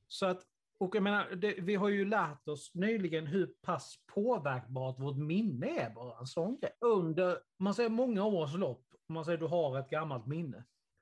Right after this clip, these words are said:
Så inte bara det att du själv har berättat om det, hur du ser på det. Du har även hört andras. Och någonstans så väver hjärnan gärna ihop vad som var ditt eget och det du har hört från andra.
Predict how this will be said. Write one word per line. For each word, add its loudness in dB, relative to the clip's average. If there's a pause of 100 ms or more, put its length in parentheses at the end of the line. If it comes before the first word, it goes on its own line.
(600)
Så 0
inte 0
bara 2
det 2
att -4
du 2
själv -6 (220)
har 2 (380)
berättat -2
om -4
det, -4
hur 0
du 0
ser -6
på -12
det. -8 (800)
Du 0
har 4
även 0
hört 2
andras. -2
Och 2
någonstans 2
så -4
väver 0
hjärnan -2
gärna -2
ihop -8 (800)
vad 2
som -2
var 4
ditt 0
eget 2
och -6
det -2
du -4
har -4
hört -4
från -8
andra. -8